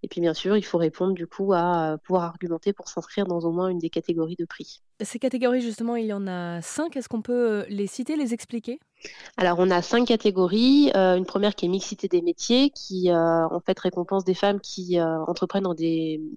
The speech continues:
Speaker 1: dans des milieux qui sont traditionnellement plutôt masculins. On a un trophée impact,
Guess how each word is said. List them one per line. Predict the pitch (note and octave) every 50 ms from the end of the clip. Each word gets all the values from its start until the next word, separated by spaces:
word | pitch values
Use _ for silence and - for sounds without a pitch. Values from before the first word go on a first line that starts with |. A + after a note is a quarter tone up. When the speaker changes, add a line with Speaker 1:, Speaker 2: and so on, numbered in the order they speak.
| -
Speaker 1:
dans | - F3 E3+
des | F3
milieux | F3 F3 F3+ G3+ G#3
qui | - -
sont | - F3 E3+ - _ _ _ - -
traditionnellement | - - F#3 F3+ F3+ - F#3+ F3+ F3 F#3 F#3+
plutôt | F#3+ - - - - F#3+
masculins. | F3+ F3 E3+ - - - F3+ E3+ F#3 G3+ A3 B3 B3+ - - - - - - - - - -
On | F3+ F#3 F#3+
a | F#3+
un | F#3+ F#3
trophée | - - F#3+ F#3 - - - -
impact, | F3+ E3+ - G3 A3+ - - - - G#3